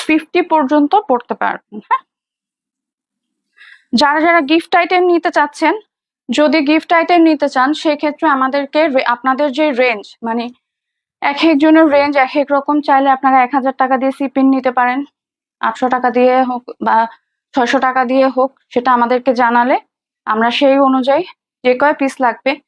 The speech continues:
সে কয় পিস আপনাদেরকে সার্কুলেট করার চেষ্টা করব। এই হচ্ছে ড্রেসটার ওড়না, হুম, যথেষ্ট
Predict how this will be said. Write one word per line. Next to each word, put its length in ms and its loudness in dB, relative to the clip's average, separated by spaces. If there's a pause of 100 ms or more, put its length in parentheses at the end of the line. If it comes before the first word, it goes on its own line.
(220)
সে 120 0
কয় 220 0
পিস 240 -4
আপনাদেরকে 480 -2
সার্কুলেট 500 -2
করার 240 -2 (280)
চেষ্টা 280 -6
করব। 260 -6 (1200)
এই 140 2
হচ্ছে 400 0 (1080)
ড্রেসটার 720 -4 (140)
ওড়না, 360 0 (920)
হুম, 180 2 (2750)
যথেষ্ট 720 0